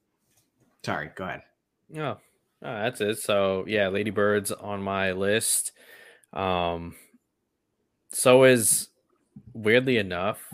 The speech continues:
Speaker 2: I, I feel like I need to watch The Devil Wears Prada. Like, I've had coworkers talk about that movie, and I just,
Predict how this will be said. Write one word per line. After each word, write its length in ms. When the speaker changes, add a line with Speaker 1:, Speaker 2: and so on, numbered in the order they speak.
Speaker 2:
I, 280
I 100
feel 160
like 120
I 60
need 160
to 80
watch 480
The 240
Devil 300
Wears 240
Prada. 480
Like, 420
I've 120
had 220
coworkers 540
talk 240
about 260
that 160
movie, 580
and 540
I 180
just, 460